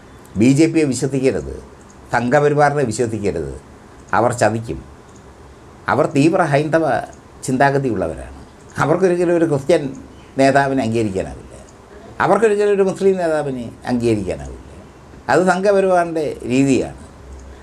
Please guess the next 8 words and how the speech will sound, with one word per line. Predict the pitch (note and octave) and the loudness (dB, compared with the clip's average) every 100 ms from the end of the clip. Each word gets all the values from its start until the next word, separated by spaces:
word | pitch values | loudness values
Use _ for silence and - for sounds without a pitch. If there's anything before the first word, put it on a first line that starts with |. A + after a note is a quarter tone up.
| A2 | 0
അത് | C#3+ G3 | 2 2
തന്നെയാണ് | G#3 G3+ G3+ | 2 0 0
ഇപ്പോൾ | G3+ F3 | 2 0
പി | F3+ | 0
സി | F#3+ | 0
ജോർജിന് | F3 D#3 D3 C3+ - - | 0 -2 -4 -6 -6 -2
വന്നിരിക്കുന്നത്. | B2+ B2 G#2+ - D2+ C#2+ C#2+ - - - - - - - - | 0 0 -2 -6 -12 -12 -14 -18 -20 -20 -20 -20 -20 -20 -2
പി | C3+ | 2